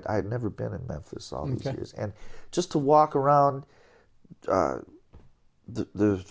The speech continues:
Speaker 1: uh, French Quarter to, to walk, um, Frenchman Street in New
Speaker 2: Mm.
Speaker 1: Orleans or Beale Street in Memphis.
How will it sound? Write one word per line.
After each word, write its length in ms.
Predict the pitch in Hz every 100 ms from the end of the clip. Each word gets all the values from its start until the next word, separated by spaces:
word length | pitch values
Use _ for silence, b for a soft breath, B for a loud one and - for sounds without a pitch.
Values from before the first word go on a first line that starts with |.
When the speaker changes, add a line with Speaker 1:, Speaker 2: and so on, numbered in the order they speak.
| -
Speaker 1:
uh, 220 | 92 87
French 360 | 90 135 127 -
Quarter 420 | - 135 127 120 107
to, 180 | 113 101
to 120 | -
walk, 320 | 104 113 107 -
um, 320 | 85 87 90 - -
Frenchman 480 | - 123 - 127 113
Street 460 | - 127 123 -
in 100 | -
New 80 | 104
Speaker 2:
Mm. 60 | 98
Speaker 1:
Orleans 460 | 113 113 110 110 - b b b
or 120 | - 107
Beale 300 | 92 131 135
Street 360 | - 120 110
in 100 | 98
Memphis. 400 | 98 117 - 104